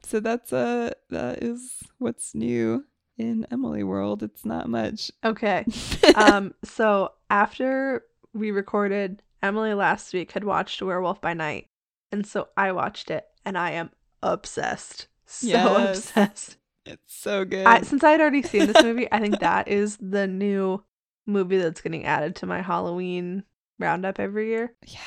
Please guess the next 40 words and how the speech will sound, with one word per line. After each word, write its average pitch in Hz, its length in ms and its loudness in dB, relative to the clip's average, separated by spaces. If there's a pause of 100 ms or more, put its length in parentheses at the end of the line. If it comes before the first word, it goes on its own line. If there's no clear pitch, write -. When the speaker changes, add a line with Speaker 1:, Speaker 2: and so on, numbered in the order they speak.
Speaker 2:
I 254 100 6
Speaker 1:
Yes. 240 80 0
Speaker 2:
love 247 180 2
that 359 120 0
it 403 80 2
was 381 140 2
in 302 80 2
black 208 300 2
and 196 100 -4
white. - 300 -6
Speaker 1:
Yep, 175 200 -4
it's - 220 -12
so - 160 -10
good. 165 280 -6 (840)
Speaker 2:
I 233 120 4
also 269 460 4
<laughs> - 40 -6
watched 262 400 4
the 254 100 0
second 226 580 -2
Venom 208 380 0
movie, 359 460 4 (160)
<laughs> - 140 -20
which - 180 2
is 370 240 10 (460)
Venom, 240 580 4
Let 208 400 4
There 226 140 8
Be 208 140 2
Speaker 1:
Nice. 180 120 0
Speaker 2:
Carnage. 214 400 4
I 214 120 6
watched 214 320 2
the 254 100 0
first 175 320 -2
one 170 100 -2
a 175 80 -4
couple 180 220 -4
weeks 170 240 -6
ago. 170 340 0